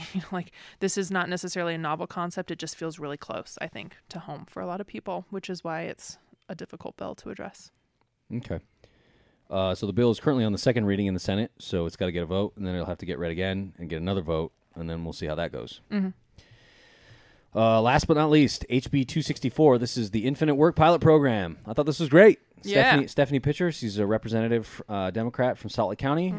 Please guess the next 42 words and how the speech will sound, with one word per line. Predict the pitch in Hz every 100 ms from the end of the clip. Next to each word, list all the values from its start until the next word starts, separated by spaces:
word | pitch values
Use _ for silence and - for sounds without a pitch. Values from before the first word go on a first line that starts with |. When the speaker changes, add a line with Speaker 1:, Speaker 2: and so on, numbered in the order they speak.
| -
Speaker 2:
Uh, | 104
this | 120
Speaker 1:
Mm-hmm. | 120
Speaker 2:
bill | 143
would | 123
allow | 110 117 113
employees | 110 127 123 110
at |
the | -
State | - 135 131
Department | 120 120 107
of | 92
Health | - 147 135 -
to | 120
bring | 107 113
infants, | 107 131 - 117 104 - _ _ -
uh, | 107 104 101
to | - 110
work | 101 117 107 101 - _ -
as | 101
a | 95
test | 139 131
case | 107 92 92
for | - - 87 -
all | 85
state | 87 104 82
employees. | 73 - - -
So, | - 120 98 _ _ _ _ _ _ _ _ _ _ _ _ _
uh, | 92 95 92 92
this | 107
is | 110
a |
pro-family | 110 117 131 123
bill. | 110 120 143
I | 98
like | 101 117
it, | 147 143 -
but | 110 113 107 _ -
I | 98 135 127 -
also | 160 175 - 170
thought, | - 151 143
like, | 123 113